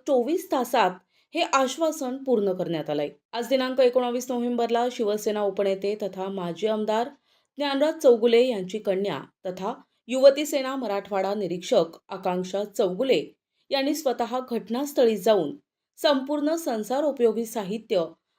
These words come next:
दोन्ही पीडित कुटुंबाला देत मोठा दिलासा दिलाय. धाराशिवच्या उमरगा शहरातील गौतम नगर भागात शॉर्ट सर्किटमुळे लागलेल्या भीषण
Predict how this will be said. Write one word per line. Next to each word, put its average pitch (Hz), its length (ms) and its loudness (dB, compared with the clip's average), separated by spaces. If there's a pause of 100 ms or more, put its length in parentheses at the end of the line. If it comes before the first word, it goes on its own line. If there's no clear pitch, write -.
(120)
दोन्ही 285 420 4
पीडित 226 340 -2
कुटुंबाला 196 480 0
देत 190 400 0
मोठा 185 400 -4 (100)
दिलासा 170 380 -2
दिलाय. 147 280 -4 (960)
धाराशिवच्या 320 540 2
उमरगा 277 400 2
शहरातील 254 560 0
गौतम 226 380 2
नगर 214 280 0
भागात 180 500 0 (480)
शॉर्ट 302 340 2
सर्किटमुळे 285 640 2
लागलेल्या 202 420 2
भीषण 185 360 -2